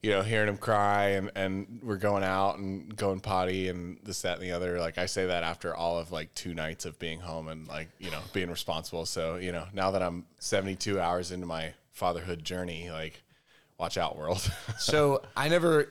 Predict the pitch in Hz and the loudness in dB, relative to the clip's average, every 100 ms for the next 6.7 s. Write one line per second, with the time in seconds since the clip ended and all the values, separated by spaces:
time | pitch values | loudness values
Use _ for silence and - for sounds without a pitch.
0 | 131 - 143 156 147 151 139 120 110 98 | -2 0 2 4 6 4 4 2 0 0
1 | 98 131 139 131 78 95 127 123 123 127 | 2 2 2 2 0 4 6 4 2 0
2 | 120 98 98 95 76 - - _ _ _ | 0 -4 -6 -4 -6 -8 -20 _ _ _
3 | - 139 127 135 123 131 117 110 107 117 | -2 2 4 4 4 2 2 2 0 -2
4 | - - _ - 78 113 - 123 123 117 | -6 -8 _ -12 -10 -10 -4 0 0 0
5 | 113 110 110 - _ _ _ _ _ _ | -2 -4 -4 -6 _ _ _ _ _ _
6 | _ _ _ 98 120 117 110 | _ _ _ -4 0 0 0